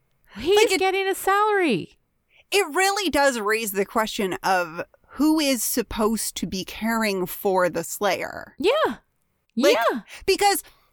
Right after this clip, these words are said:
Speaker 2: arguably, Watchers getting paid and Slayers not getting paid suggests that someone, that, that we're not paying the Slayer because someone is taking care of her.
Speaker 1: Mm-hmm.
Speaker 2: Right?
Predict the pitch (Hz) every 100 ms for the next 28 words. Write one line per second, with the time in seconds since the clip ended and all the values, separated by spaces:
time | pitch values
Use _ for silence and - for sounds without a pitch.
0 | _ _ - 339 392 339 349 302 220 202
1 | 190 180 180 - _ 220 262 302 349 330
2 | 277 226 220 202 202 196 196 196 214 190
3 | 185 196 208 220 - 196 180 180 185 175
4 | 170 175 170 _ _ _ _ - - -
5 | 262 196 170 214 254 277 - - 233 -
6 | - - 226 220 220 208 202 196 - -
7 | 294 - - 226 254 226 247 254 311 330
8 | 226 262 254 240 214 - 208 208 196 190
9 | - _ _ 175 220 - 247 240 220 -
10 | 262 226 233 233 220 202 - 202 185 165
11 | - 190 175 - - - - 90 196 _
12 | _ 233 269 320 381 403 - 185 240 349
13 | - - -